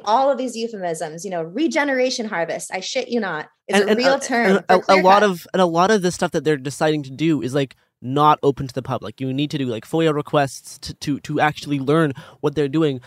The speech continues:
Speaker 2: because they don't talk about it. Like, it is all, it is all extremely sketchy. And yeah, like, the fact that, like, a federal, a federal judge agreed with, like,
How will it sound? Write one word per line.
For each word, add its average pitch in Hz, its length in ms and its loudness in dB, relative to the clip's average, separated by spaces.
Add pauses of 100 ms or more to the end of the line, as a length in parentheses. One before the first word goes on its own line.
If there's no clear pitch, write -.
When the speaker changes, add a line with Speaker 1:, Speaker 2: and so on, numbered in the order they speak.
(120)
Speaker 2:
because 135 260 -2
they 160 160 4
don't 151 240 -2
talk 147 260 -6
about 131 200 0
it. 101 40 -2
Like, 123 180 -4
it 143 200 2
is 151 140 4
all, 151 420 6 (360)
it 147 140 2
is 160 160 4
all 175 200 6
extremely 156 560 -2
sketchy. 135 480 -2
And 127 100 -2
yeah, 190 220 6
like, 135 160 0
the 165 80 0
fact 175 260 2
that, 156 100 2
like, 147 200 0 (560)
a 160 100 6
federal, 196 400 4 (280)
a 175 100 6
federal 208 400 4
judge 165 520 2
agreed 156 520 2
with, 147 360 0
like, 151 280 0